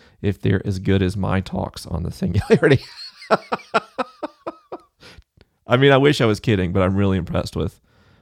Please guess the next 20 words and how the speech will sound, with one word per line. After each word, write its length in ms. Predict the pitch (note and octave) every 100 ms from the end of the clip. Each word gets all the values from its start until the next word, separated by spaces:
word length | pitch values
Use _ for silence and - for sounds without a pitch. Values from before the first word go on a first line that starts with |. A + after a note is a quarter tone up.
| _
my 200 | G2+ F#2
singularity 800 | F#2 - G2+ F#2+ F2+ F2+ F2 C#2+
theology. 680 | - - E2+ - - - -
Uh, 280 | G2+ G#2 G2+
so 180 | - B2+
<laughs> 20 |
I 40 | -
would 160 | D3+
love 180 | - B2
to 60 | A#2
hear 100 | A#2
what 120 | G#2
Rob 220 | A2 G#2+
and 120 | G#2+ G#2+
Richard 260 | G#2+ A2
have 140 | G2+ G#2+
to 80 |
say 180 | - A2+
as 120 | A2
well. 340 | A#2 A#2 A2+